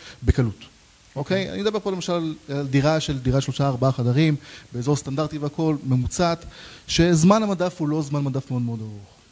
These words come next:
Speaker 1: אוקיי? ולמעשה, כש-, כשאנחנו באים מסתכלים למשל על נכסים שמגויסים פעם אחת בבלעדיות, ולאחר מכן פעם שנייה, ולאחר מכן פעם שלישית, אנחנו מבינים שהמתווכים הראשונים לא בדיוק עשו את הסינון הנכון. ולמעשה, מה הם עשו שם? שישה חודשים עבדו כמו מטורפים,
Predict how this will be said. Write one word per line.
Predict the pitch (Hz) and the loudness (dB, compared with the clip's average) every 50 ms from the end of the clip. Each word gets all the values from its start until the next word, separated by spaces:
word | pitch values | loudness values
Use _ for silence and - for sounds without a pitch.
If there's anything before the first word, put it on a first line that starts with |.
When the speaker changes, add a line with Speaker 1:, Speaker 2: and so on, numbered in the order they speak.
| _ _ - | _ _ -10
Speaker 1:
אוקיי? | 135 147 - 185 190 185 180 - - - - - - - - - - - | -10 -6 -4 -4 -4 -4 -6 -10 -16 -20 -20 -20 -20 -20 -20 -18 -10 -8
ולמעשה, | 127 120 131 143 165 165 165 165 - - - 156 156 170 180 175 165 - - 262 254 240 247 - - - _ _ _ _ - | -6 0 2 4 4 4 4 0 -2 -2 0 4 4 6 6 6 4 4 2 0 0 0 -4 -8 -14 -20 _ _ _ _ -6
כש-, | - | -4
כשאנחנו | 160 151 135 - 208 220 226 | -2 0 2 2 2 0 0
באים | 208 190 190 | 0 0 0
מסתכלים | 185 - 180 - 185 175 | 0 -2 -6 -8 -8 -8
למשל | 175 160 - 165 | -8 -6 -6 -6
על | 160 160 151 143 135 127 | -6 -4 -6 -8 -8 -8
נכסים | 127 127 - 131 - - 170 160 | -8 -8 -8 -8 -8 -8 -8 -6
שמגויסים | - 139 135 123 135 127 - 170 156 - - - | -6 -6 -4 -4 -4 -4 -4 -4 -6 -6 -2 2
פעם | - 151 156 | 4 4 4
אחת | 147 - 160 147 | 4 2 -2 -2
בבלעדיות, | 143 143 131 131 127 110 120 110 104 - - - 123 | -2 -2 -2 -2 -2 -2 -4 -6 -8 -10 -16 -16 -8
ולאחר | 120 131 127 - 165 | -8 -6 -4 -2 -2
מכן | 170 165 165 147 139 | -2 -2 -2 -4 2
פעם | - 143 151 151 | 4 4 4 4
שנייה, | - - 151 147 135 | 2 2 0 0 0
ולאחר | 120 123 147 156 | 0 -2 -4 -4
מכן | 165 - 160 151 - | -6 -6 -8 -8 -6
פעם | 151 156 151 - | -6 -8 -6 -8
שלישית, | 147 139 - 208 196 - - - - - - - - - - - | -10 -8 -8 -8 -10 -10 -14 -20 -20 -20 -20 -20 -20 -20 -12 -4
אנחנו | 139 160 170 160 196 190 | 0 0 0 2 0 -2
מבינים | 180 185 233 240 | -2 -2 -2 -2
שהמתווכים | - 240 220 208 - 202 208 208 | -4 -6 -10 -8 -6 -4 -4 -4
הראשונים | 190 180 - 175 170 185 190 190 - - - - | -6 -6 -6 -6 -4 -4 -4 -6 -8 -12 -10 -6
לא | 139 139 156 190 | 0 2 4 4
בדיוק | 185 202 165 190 185 180 | 4 2 -2 -4 -4 -4
עשו | 160 - 185 | -4 -2 -2
את | 175 | 0
הסינון | 175 143 - - 143 143 147 156 | 0 0 0 0 0 0 0 0
הנכון. | 151 139 127 - - - 117 107 92 - - _ - - - - _ - _ _ - - _ - | -2 -4 -6 -6 -8 -10 -12 -12 -14 -16 -20 _ -20 -20 -20 -20 _ -20 _ _ -20 -20 _ -6
ולמעשה, | 127 156 165 175 170 175 170 160 - 220 | -2 -2 0 0 0 -2 -2 -4 -4 -4
מה | 208 190 214 | -4 -4 -4
הם | 233 233 | -6 -8
עשו | 220 - 240 | -10 -12 -12
שם? | 208 - 240 214 - - - - - | -12 -12 -14 -14 -16 -20 -20 -16 -10
שישה | - 175 - - 208 | -4 0 2 2 4
חודשים | 202 220 196 185 - 226 214 175 | 2 0 -2 -2 -2 -2 -2 -4
עבדו | 160 147 185 208 | -4 -4 -6 -4
כמו | - 214 208 | -4 -6 -6
מטורפים, | 208 196 208 196 185 - 214 196 | -6 -6 -8 -8 -8 -8 -10 -10